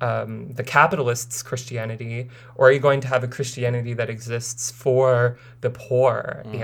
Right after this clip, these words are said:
Speaker 1: And, um, in the liberation theology tradition, there's the concept of, um,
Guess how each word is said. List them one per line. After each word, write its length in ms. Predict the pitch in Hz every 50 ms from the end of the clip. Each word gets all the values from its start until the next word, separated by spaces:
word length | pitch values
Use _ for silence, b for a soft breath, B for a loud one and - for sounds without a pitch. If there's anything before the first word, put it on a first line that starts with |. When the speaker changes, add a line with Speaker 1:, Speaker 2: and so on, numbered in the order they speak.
| 110 110
Speaker 1:
And, 280 | 110 110 110 110 110 - -
um, 420 | - 117 110 110 110 110 107 117 B B B B B B B B -
in 220 | - 123 120 117 117
the 280 | 113 113 113 113 113 113
liberation 580 | 127 123 120 120 120 131 160 156 - 160 135 123
theology 480 | 123 117 117 113 117 117 110 - 120
tradition, 540 | 117 - - - 120 120 120 - 117 113 113 113
there's 380 | 117 117 117 120 120 - B B B B B B B B
the 80 | - -
concept 560 | - - 127 123 123 123 - 120 117 - -
of, 400 | - 113 113 113 113 110 110 - - -
um, 300 | 117 117 113 110 110